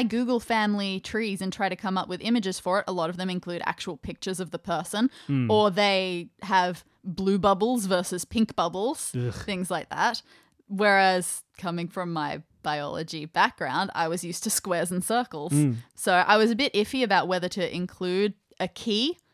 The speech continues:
Speaker 2: Mm.
Speaker 1: for
Speaker 2: But
Speaker 1: circle
Speaker 2: I
Speaker 1: equals
Speaker 2: think the
Speaker 1: female.
Speaker 2: key, key worked very well.
Speaker 1: Yeah,
Speaker 2: I
Speaker 1: I
Speaker 2: think, 'cause
Speaker 1: think
Speaker 2: I
Speaker 1: it
Speaker 2: don't think th-, that would, without the key, it would have been, "How was I supposed to know this?" Like, that's assumed
Speaker 1: A bit more
Speaker 2: knowledge.
Speaker 1: guessy, yeah.
Speaker 2: Exactly. Um, and when, when it was so important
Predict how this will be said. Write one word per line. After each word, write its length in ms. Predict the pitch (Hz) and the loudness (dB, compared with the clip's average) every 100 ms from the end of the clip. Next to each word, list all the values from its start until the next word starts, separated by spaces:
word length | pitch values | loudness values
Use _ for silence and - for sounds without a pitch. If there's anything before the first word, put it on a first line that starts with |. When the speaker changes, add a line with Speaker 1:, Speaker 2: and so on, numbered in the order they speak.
| _ _ _ 175 | _ _ _ -4
Speaker 2:
Mm. 60 | |
Speaker 1:
for 40 | 156 | 0
Speaker 2:
But 120 | 165 | 0
Speaker 1:
circle 360 | - 220 233 202 | 2 4 4 4
Speaker 2:
I 60 | 185 | 4
Speaker 1:
equals 260 | 226 247 | 4 2
Speaker 2:
think 20 | |
the 60 | 233 190 196 | 2 2 6
Speaker 1:
female. 240 | 202 202 | 6 4
Speaker 2:
key, 140 | 196 - | 2 -4
key 180 | - 202 | 0 4
worked 280 | 175 160 147 | 4 4 2
very 200 | 147 127 | -4 -2
well. 100 | 113 | 2
Speaker 1:
Yeah, 100 | 185 | 4
Speaker 2:
I 20 | |
Speaker 1:
I 20 | |
Speaker 2:
think, 200 | 117 220 - | 4 2 2
'cause 40 | 190 | 4
Speaker 1:
think 20 | |
Speaker 2:
I 60 | 185 | 6
Speaker 1:
it 20 | |
Speaker 2:
don't 160 | 190 196 | 6 4
think 220 | 185 143 | 2 -2
th-, 120 | - 170 | -4 2
that 200 | 208 208 | 4 4
would, 320 | 175 170 196 | 2 0 2
without 300 | 208 254 240 | 4 6 4
the 80 | 233 | -2
key, 220 | - 175 | 0 0
it 80 | 147 | 0
would 80 | 143 | -2
have 100 | 139 | -2
been, 320 | 139 131 123 - _ | -2 -2 -4 -8 _
"How 180 | - 170 | 2 6
was 100 | 160 | 6
I 80 | 143 | 4
supposed 320 | 131 139 131 | 0 0 0
to 60 | - | 2
know 160 | 127 113 | 0 0
this?" 200 | 113 - | -4 -6
Like, 140 | 127 | 2
that's 240 | 160 170 143 | 4 6 2
assumed 340 | - 139 123 | 0 2 4
Speaker 1:
A 80 | 220 | 2
bit 180 | 202 - | 2 2
more 100 | 185 | 2
Speaker 2:
knowledge. 80 | - | 0
Speaker 1:
guessy, 320 | 120 - - | -2 -6 -8
yeah. 260 | 107 107 180 | -8 -6 -4
Speaker 2:
Exactly. 600 | 131 120 120 - - - _ _ _ | -2 0 -2 -4 -16 -16 _ _ _
Um, 220 | - 139 147 | -2 0 2
and 240 | 175 180 165 | 4 4 6
when, 320 | 196 190 196 | 4 4 0
when 220 | 160 175 | 2 4
it 20 | |
was 140 | 180 160 | 4 2
so 180 | - 208 | 6 6
important 500 | 196 170 175 147 | 6 4 2 2